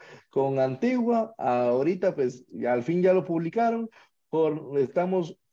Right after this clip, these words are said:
las cremas metidas en grupo uno, donde, eh, estará Cremas Femenino, Unifoot, Municipal, Cobaneras y Amatitlán. Grupo dos está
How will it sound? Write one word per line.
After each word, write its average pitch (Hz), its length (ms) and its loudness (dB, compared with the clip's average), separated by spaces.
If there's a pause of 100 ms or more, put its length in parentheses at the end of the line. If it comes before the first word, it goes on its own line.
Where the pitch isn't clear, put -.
(240)
las 135 300 -2
cremas 196 540 -2
metidas 180 600 0
en 147 360 -4
grupo 180 500 0
uno, 240 400 -2 (400)
donde, 233 560 2
eh, 139 360 2
estará 143 680 0
Cremas 202 320 -2
Femenino, 170 640 -4 (180)
Unifoot, 175 680 -2 (160)
Municipal, 175 1000 -4 (200)
Cobaneras 170 760 0
y 120 140 -2
Amatitlán. 127 680 -2 (560)
Grupo 175 340 2
dos 254 400 2
está 190 680 2